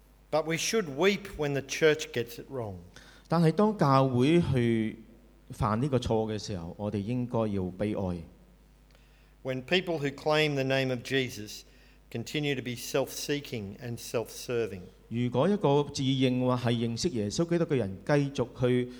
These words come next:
Speaker 2: 為咗自我嚟到去追求，為到自我嚟到去，呃，爭取自己嘅利益嘅時候，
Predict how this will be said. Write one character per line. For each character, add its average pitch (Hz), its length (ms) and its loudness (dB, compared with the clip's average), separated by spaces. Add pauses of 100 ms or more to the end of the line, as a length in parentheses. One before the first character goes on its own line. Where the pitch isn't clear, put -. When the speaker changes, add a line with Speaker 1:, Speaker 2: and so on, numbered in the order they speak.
(200)
Speaker 2:
為 117 220 2
咗 147 160 2
自 110 340 -2
我 107 160 2
嚟 101 100 0
到 113 160 0
去 113 140 0
追 151 240 -2
求， 101 200 -2
為 107 140 -2
到 110 140 -2
自 107 340 -6
我 104 200 -2
嚟 98 120 -2
到 101 140 -6
去， 107 260 -4 (440)
呃， 98 300 -6
爭 143 220 -2
取 101 260 -4
自 107 140 -10
己 117 160 -4
嘅 110 100 0
利 92 160 -4
益 110 60 -4
嘅 101 160 -6
時 87 160 -10
候， 78 200 -12